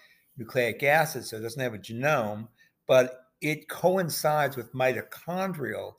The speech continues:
replication in a cell where more redox control is required, where the mitochondria is involved in bioenergetics and, of course, in intermediary metabolism in a big way,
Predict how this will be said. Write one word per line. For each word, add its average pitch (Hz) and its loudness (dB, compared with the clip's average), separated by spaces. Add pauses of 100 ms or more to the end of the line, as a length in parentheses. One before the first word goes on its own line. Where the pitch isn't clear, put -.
(320)
replication 107 -6
in 107 -12
a 101 -12
cell 107 -6 (240)
where 131 4
more 147 2 (420)
redox 156 4
control 127 -2
is 113 -8
required, 117 -4 (500)
where 117 -4
the 117 0
mitochondria 143 2
is 151 -8
involved 120 0
in 110 -6
bioenergetics 113 2
and, 110 -8
of 104 -10
course, 110 -6
in 107 -8
intermediary 113 -2
metabolism 110 -2
in 98 -14
a 92 -14
big 110 -4
way, 110 0